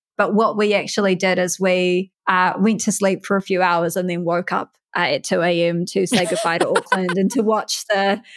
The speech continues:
Speaker 1: the Auckland skyline as it drift-, yeah, it was real, it was actually really cool, uh,
Speaker 2: That
Speaker 1: to do
Speaker 2: is
Speaker 1: that.
Speaker 2: cool.
Speaker 1: Yeah, just a little bit different, I guess. But it was strange to actually o-, on holiday, as they told us, but then to just be sat in port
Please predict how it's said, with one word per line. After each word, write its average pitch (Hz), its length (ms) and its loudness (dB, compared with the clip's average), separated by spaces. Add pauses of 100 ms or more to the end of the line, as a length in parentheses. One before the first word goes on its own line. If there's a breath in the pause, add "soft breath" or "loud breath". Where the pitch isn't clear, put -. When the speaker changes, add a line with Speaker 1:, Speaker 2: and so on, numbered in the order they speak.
(180 loud breath)
Speaker 1:
the 240 180 -2
Auckland 240 400 0
skyline 202 640 0
as 202 140 0
it 190 240 -2
drift-, 202 200 -2
yeah, 254 180 2
it 233 60 -2
was 294 160 -2
real, 339 160 2
it 254 100 0
was 294 100 0
actually 269 300 -2
really 226 360 0
cool, 185 480 0
uh, 170 300 0
Speaker 2:
That 226 160 0
Speaker 1:
to 254 120 0
do 302 60 0
Speaker 2:
is 233 80 0
Speaker 1:
that. 180 120 -2
Speaker 2:
cool. 156 440 -2 (260)
Speaker 1:
Yeah, 190 480 0
just 233 240 -2
a 262 60 2
little 220 180 2
bit 190 160 -2
different, 190 320 -2
I 175 100 0
guess. 185 340 -4
But 190 160 -2
it 196 120 0
was 226 220 0
strange 202 540 -2
to 208 60 0 (280)
actually 214 540 0 (320 loud breath)
o-, 233 40 0 (120)
on 233 200 2
holiday, 220 680 2
as - 240 0
they 220 140 0
told 202 280 0
us, 226 300 -2
but 202 160 -4
then 214 140 2
to 226 100 0
just 214 300 -2
be 208 240 0
sat - 380 -2
in 208 200 0
port 196 420 -2